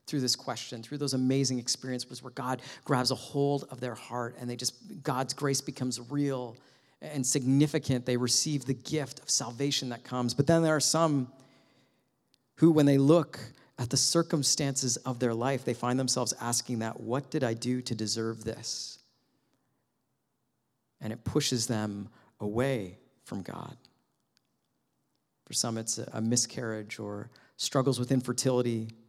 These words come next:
For, for some, it's, it's singleness or loneliness. For others, it's the loss of a loved one or a, or a friendship or a,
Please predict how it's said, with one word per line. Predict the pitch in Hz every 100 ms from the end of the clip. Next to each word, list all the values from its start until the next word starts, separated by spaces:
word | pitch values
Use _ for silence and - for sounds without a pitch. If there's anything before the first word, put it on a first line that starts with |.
| _ _ _
For, | _ -
for | -
some, | 120 143 139 131
it's, | 120 - -
it's | - 113
singleness | - 151 143 139 123 113 -
or | 110
loneliness. | 110 127 139 139 127 113 - - - - _ _ _ _ _
For | 139 135
others, | 131 135
it's | 120 -
the | 127
loss | 117 127 131 127 -
of | - 120
a |
loved | 113 120 127 120
one | 127 120
or | 120 117 107
a, |
or | - 110
a |
friendship | 101 - 135 135 - 143 135
or | 127 123
a, | 117